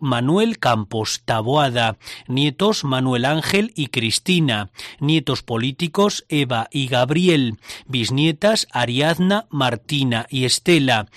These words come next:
hermana política Isaura Rodríguez, viuda de Silverio Otero. Sobrinos, primos y demás familia ruegan una oración por su alma y la asistencia a la conducción del cadáver que tendrá lugar mañana viernes día ocho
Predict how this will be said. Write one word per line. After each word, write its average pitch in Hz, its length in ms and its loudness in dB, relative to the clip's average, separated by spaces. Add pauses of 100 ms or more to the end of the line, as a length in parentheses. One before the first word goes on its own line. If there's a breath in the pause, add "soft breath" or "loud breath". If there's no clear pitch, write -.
(180 loud breath)
hermana 165 400 2
política 160 640 0
Isaura 127 720 0
Rodríguez, 131 720 -2
viuda 156 420 0
de 156 140 -2
Silverio 117 760 -2
Otero. 127 640 0 (360 loud breath)
Sobrinos, 147 560 2
primos 135 460 -2
y - 20 0
demás 113 320 -2
familia 110 560 -2 (280 loud breath)
ruegan 185 420 0
una 226 140 2
oración 117 340 -2
por 180 160 0
su 127 180 0
alma 113 300 -2 (200 loud breath)
y 127 140 0
la 131 120 0
asistencia 202 480 -2
a - 20 -2
la 202 80 -2
conducción 147 500 0
del 170 140 -2
cadáver 131 380 -2
que 143 100 0
tendrá 143 320 0
lugar 117 340 0
mañana 180 320 0
viernes 107 460 -2
día 147 240 0
ocho 117 440 -4